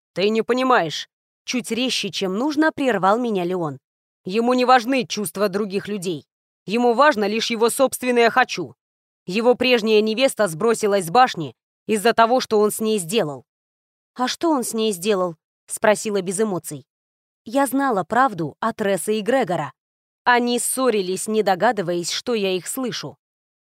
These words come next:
«На его младшего брата год назад напали заговорщики», начал пояснять Леон. «Так у него совсем крышу сорвало.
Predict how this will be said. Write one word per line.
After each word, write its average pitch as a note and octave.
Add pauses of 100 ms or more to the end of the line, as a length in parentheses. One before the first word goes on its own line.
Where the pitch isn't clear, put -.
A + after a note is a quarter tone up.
(180)
«На G#3+
его C4+
младшего C4
брата A#3
год G#3+
назад A3+
напали A3+
заговорщики», G#3 (360)
начал A#3
пояснять A3+
Леон. F#3+ (580)
«Так C4+
у D#4+
него D4
совсем C#4+
крышу G#3
сорвало. E3+